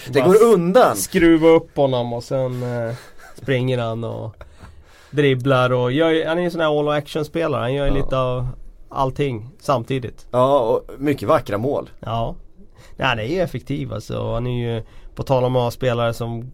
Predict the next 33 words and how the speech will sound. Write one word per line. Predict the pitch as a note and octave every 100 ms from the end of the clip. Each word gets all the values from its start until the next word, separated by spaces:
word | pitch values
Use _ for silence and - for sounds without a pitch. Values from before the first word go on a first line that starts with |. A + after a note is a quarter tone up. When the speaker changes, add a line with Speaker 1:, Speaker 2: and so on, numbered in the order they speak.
| -
Speaker 2:
funkar | C3 A#2+ B2
bra | A#2+
på | A2+
bänken | C3 C3+ C3+ A#2+ A2+
och | G#2+
förändrar | A#2+ A2+ A#2
matchbild, | A2+ - - C3 A2
så | A2+
är |
ju | A2
han | A2+ A#2+ A#2
verkligen | A#2 G#2+ - C#3 A#2
en |
sån | A2 A2
där | G#2+ G2+ - - - - - -
spelare | - A2+ G#2+ G#2+
som | - A2
kan | A#2
komma | A2 A#2 A#2
in | A2
och | A2
verkligen, | G#2 G2+ A#2 A2 G#2 G#2
eh, | G#2 G#2 A2+
få | -
fart | B2+ D3 C3+ -
på | -
ett | A#2
lag. | C3+ B2 A2+ A2 - - - -
Nu | C3 B2+ C3
startar | - A#2+ A2 C3
han | C3+ A2+
ju | G#2+
och | A2